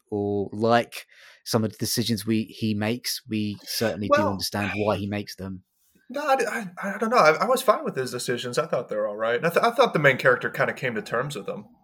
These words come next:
Speaker 1: Yeah, he did. He definitely did come to terms with them, but it
Speaker 2: Yeah.
Speaker 1: do-, it did kind of, like, put him in a slightly sticky
Speaker 2: Sure, yeah.
Speaker 1: situation. So I think he, he was kind of like, "Ah,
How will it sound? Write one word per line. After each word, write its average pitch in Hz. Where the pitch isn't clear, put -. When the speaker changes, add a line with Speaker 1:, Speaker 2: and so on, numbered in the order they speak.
Speaker 1:
Yeah, 135
he 147
did. 143
He 123
definitely 127
did 123
come 113
to -
terms 110
with 98
them, 104
but 107
it -
Speaker 2:
Yeah. 135
Speaker 1:
do-, 123
it 127
did 143
kind 131
of, 107
like, 117
put -
him 120
in 113
a 110
slightly 110
sticky 107
Speaker 2:
Sure, -
yeah. 185
Speaker 1:
situation. 131
So 151
I 143
think 147
he, 143
he 139
was 139
kind 139
of 127
like, 135
"Ah, 110